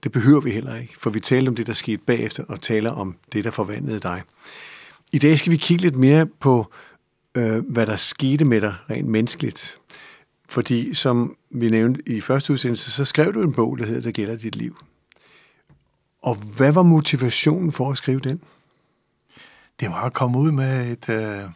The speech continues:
Speaker 2: mit vidnesbyrd på, hvem er Stefan G Rasmussen, det var. At det ikke bare var en, der var faldet ned fra himlen <laughs> med en flyvemaskine, og, øh, som pressen havde imod hans, hans gentagne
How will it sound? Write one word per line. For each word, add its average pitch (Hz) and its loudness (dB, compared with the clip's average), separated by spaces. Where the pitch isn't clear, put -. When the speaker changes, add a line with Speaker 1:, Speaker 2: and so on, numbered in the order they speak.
Speaker 2:
mit 135 0
vidnesbyrd 147 4
på, 131 -2
hvem 127 -4
er 113 -6
Stefan 123 -6
G 127 -4
Rasmussen, 110 -10
det 107 -8
var. 110 -10
At - -12
det 110 -6
ikke 113 -8
bare 120 0
var 101 -4
en, 101 -8
der 110 -10
var 98 -10
faldet 101 -12
ned 113 -8
fra - -12
himlen 117 -6
<laughs> - -
med 127 -6
en 135 -6
flyvemaskine, 123 -4
og, 107 -4
øh, 98 -8
som 98 -6
pressen 113 -6
havde 104 -8
imod 120 -2
hans, 107 -8
hans - -12
gentagne 113 -2